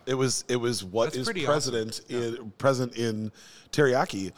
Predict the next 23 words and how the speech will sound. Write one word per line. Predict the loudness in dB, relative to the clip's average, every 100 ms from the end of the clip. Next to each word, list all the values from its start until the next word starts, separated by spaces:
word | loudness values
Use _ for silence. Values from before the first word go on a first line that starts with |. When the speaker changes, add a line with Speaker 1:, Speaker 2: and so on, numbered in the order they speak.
| -20 -14
Speaker 2:
Yeah. | -2 2
Speaker 1:
And | 2 4
I | 2
couldn't, | 4 0 2 2
I |
didn't | 2 0 -2
realize | 2 6 4 2
it |
right | 0 2
away | 2
'cause | 0 0
I |
was | -2
still | 0 0 2
on | 0
my | 0 -2
own | -4
little, | -2 -2
like, | -2 -2
learning | -4 -4 -6
to | -8
cook | -8 -8
journey. | -10 -10 -12